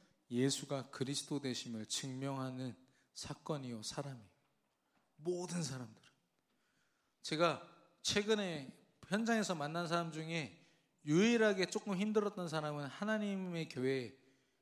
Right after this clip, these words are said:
그, 거기랑 신천지, 그, 그 부류의 사람들 빼고는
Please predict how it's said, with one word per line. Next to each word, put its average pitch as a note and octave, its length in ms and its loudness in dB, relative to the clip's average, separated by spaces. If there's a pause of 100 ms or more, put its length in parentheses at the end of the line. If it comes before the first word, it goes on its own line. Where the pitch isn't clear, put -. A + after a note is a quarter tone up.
(120)
그, B2+ 420 -2 (760)
거기랑 C3 420 0
신천지, F3 600 -6 (160)
그, D#3+ 200 2 (560)
그 G3 220 2
부류의 F#3+ 440 6
사람들 G#3+ 440 4
빼고는 G3+ 520 2